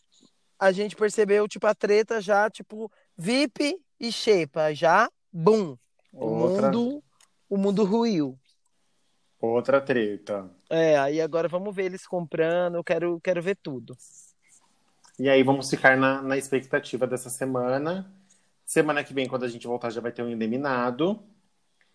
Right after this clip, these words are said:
Speaker 2: Fiquem aí de olhos no, nos Instagrams da vida, que pode ser que a gente apareça aí pra fazer alguma, algum comentário, assim, de,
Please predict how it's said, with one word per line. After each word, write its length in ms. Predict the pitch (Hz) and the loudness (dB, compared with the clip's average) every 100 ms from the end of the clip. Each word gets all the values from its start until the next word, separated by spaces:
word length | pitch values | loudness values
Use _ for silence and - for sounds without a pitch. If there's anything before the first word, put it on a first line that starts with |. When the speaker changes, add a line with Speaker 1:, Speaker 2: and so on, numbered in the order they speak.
| _ _ _ _ - | _ _ _ _ -8
Speaker 2:
Fiquem 380 | - 143 165 151 | -2 0 0 2
aí 180 | 139 | 2
de 200 | 127 131 | 2 2
olhos 500 | 131 117 123 131 123 | 4 4 4 2 0
no, 260 | 120 117 113 | -2 -2 -2
nos 240 | 113 113 | -2 -4
Instagrams 540 | 110 - 113 113 113 110 | -6 0 0 2 0 2
da 100 | 117 | 0
vida, 280 | 113 117 120 | 0 0 0
que 80 | |
pode 180 | - 110 | 0 -4
ser 80 | 110 | -4
que 100 | 110 | -8
a 40 | |
gente 160 | 107 117 | -6 -4
apareça 500 | 110 113 110 113 113 | 0 2 2 0 0
aí 80 | 113 | 0
pra 160 | 117 | -2
fazer 220 | - 110 110 | -2 0 2
alguma, 340 | 104 110 110 | 0 -2 -2
algum 280 | 110 104 113 | -2 -4 -6
comentário, 580 | - 113 110 110 107 110 | -4 -4 0 2 2 0
assim, 340 | - 110 101 - - | -4 -8 -10 -20 -12
de, 480 | 104 107 107 104 | -2 0 0 -2